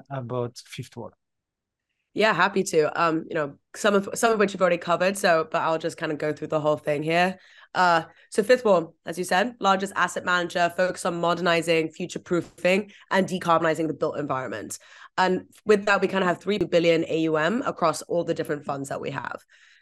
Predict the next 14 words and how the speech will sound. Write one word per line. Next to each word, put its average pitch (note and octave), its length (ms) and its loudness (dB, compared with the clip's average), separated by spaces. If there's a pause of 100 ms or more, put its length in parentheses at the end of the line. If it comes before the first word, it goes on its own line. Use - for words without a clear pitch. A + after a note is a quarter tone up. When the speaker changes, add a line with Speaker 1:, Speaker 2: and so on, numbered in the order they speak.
(120)
Speaker 2:
So G3 160 4
our G3+ 200 6
L G#3+ 160 6
P G#3+ 180 -2
base, F3+ 440 4
uh, F3 180 4
includes F#3 300 -2
a F#3 60 -2
hundred G3 280 0
and G3 120 0
ten F3 200 0
of E3+ 120 -2
the F3 80 2
largest D#3+ 540 0